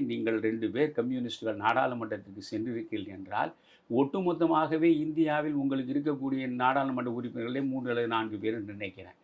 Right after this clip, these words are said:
அதில் ரெண்டு பேர் இங்கிருந்து தான் சென்றிருக்கிறீர்கள்.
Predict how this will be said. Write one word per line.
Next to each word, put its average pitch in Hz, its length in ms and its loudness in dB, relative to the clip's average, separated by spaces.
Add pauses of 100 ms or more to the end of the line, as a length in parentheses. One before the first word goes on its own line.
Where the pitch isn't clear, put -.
(400)
அதில் 117 340 4 (100)
ரெண்டு 147 300 4
பேர் 165 260 4
இங்கிருந்து 143 420 4
தான் 143 280 2
சென்றிருக்கிறீர்கள். 110 800 -2